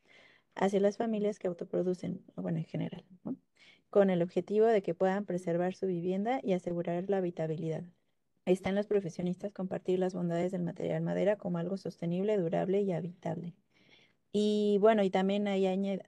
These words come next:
añadiría también a ofrecer, pues, estas soluciones técnicas, eh, en donde,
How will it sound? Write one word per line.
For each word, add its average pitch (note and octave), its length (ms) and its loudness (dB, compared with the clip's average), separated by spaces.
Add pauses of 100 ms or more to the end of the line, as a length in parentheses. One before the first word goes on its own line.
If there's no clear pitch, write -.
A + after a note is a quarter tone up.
añadiría E3+ 500 0
también F3+ 360 -4
a F3+ 100 -2
ofrecer, D#3+ 440 -8
pues, F3 180 -6
estas E3+ 320 -6
soluciones D#3+ 600 -4
técnicas, - 800 -8
eh, D#3 540 -2 (580)
en E3 180 2
donde, D#3 640 2